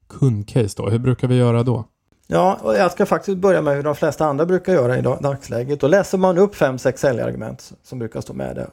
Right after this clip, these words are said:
Speaker 2: Och det ska vi alltså inte göra.
Speaker 1: Mm.
Speaker 2: Utan när de här säljargumenten dyker upp,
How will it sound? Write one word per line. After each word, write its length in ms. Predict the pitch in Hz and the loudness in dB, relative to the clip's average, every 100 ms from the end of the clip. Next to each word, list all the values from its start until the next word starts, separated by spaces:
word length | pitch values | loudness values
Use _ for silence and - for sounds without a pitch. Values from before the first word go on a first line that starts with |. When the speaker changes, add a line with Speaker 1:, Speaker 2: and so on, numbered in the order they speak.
| 175 | -12
Speaker 2:
Och 120 | 151 | -8
det 120 | 151 | -6
ska 140 | 147 170 | -4 -2
vi 80 | 143 | -2
alltså 180 | 104 | -2
inte 300 | 143 139 - | -6 -6 -6
göra. 300 | 170 139 - 131 _ _ | -4 -4 -6 -12 _ _
Speaker 1:
Mm. 260 | 113 110 135 | -20 -12 -8
Speaker 2:
Utan 340 | 143 147 147 | -4 -2 0
när 400 | 151 156 160 151 - _ _ _ - | 2 2 2 -2 -10 _ _ _ -14
de 160 | 156 | -6
här 120 | 151 | -2
säljargumenten 720 | 143 170 143 143 147 127 135 | 0 0 0 -2 -2 -4 -6
dyker 300 | 135 135 139 | -6 -6 0
upp, 260 | 156 196 - | 0 0 -4